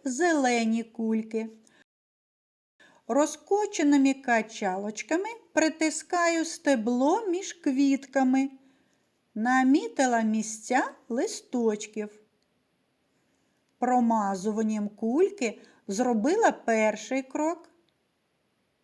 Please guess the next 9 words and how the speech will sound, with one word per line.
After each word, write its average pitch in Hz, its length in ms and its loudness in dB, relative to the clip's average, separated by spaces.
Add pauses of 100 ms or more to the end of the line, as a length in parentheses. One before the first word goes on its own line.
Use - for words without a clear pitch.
(800)
Збоку 233 640 -4
трохи 240 540 -2
нижче 233 560 -2
ще 214 500 -2
намітила 262 680 0
листочки 320 800 -2 (400)
і 339 240 -2 (140)
протягнула 277 920 -2
кульку. 233 840 -6